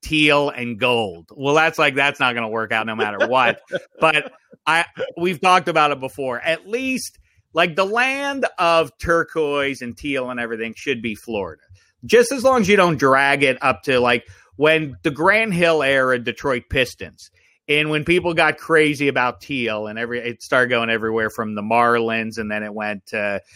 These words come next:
Speaker 1: San, you know, San Jose Sharks, and it was like, "Okay, now, so, uh, we're get-, teal's getting popular." It went too far when, um, when it landed in Motor City.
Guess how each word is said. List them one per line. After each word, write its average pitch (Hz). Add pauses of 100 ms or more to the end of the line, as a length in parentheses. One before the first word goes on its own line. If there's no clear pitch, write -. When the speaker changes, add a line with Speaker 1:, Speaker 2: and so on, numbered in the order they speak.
(160)
Speaker 1:
San, 135
you 123
know, 107
San 117
Jose 104
Sharks, 151
and 135
it -
was 120
like, 139
"Okay, 175
now, 165
so, 196
uh, 202
we're 208
get-, 208
teal's 220
getting 214
popular." 185 (340)
It 180
went 196
too 190
far 107 (360)
when, 131
um, 123
when 143
it 160
landed 143
in 139
Motor 139
City. 107